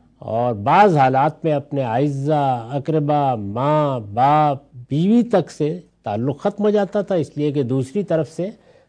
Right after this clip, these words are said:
بہت سختی اور بہت معاندت تھی۔ وہ اس کو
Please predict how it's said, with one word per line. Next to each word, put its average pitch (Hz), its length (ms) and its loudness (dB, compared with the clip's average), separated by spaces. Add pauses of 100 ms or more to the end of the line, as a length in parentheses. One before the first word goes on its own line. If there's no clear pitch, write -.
(100)
بہت 135 380 2
سختی - 500 -4
اور 156 80 0
بہت 131 340 -2
معاندت 127 560 -4
تھی۔ 135 160 -10 (500)
وہ 131 140 -6
اس 147 180 -4
کو 165 160 -6